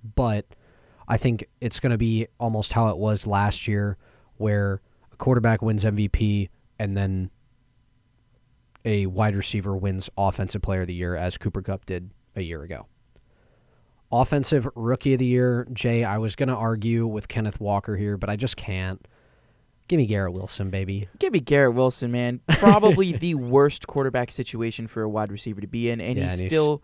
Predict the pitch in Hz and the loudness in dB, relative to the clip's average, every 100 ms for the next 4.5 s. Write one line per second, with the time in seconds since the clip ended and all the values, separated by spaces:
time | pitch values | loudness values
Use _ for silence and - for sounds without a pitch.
0 | - 95 92 98 151 131 131 - - - | -10 -10 -6 -2 0 0 -2 -4 -10 -4
1 | 127 117 120 - 117 120 113 113 110 110 | -2 0 -2 0 0 0 -2 -6 -4 -4
2 | 110 101 120 117 - 110 113 110 107 - | -6 -8 -8 -8 -10 -8 -8 -8 -10 -8
3 | 107 - - 101 98 - 117 110 - 104 | -10 -10 -14 -14 -14 -10 -8 -6 -8 -12
4 | - 98 92 92 92 | -12 -12 -12 -14 -16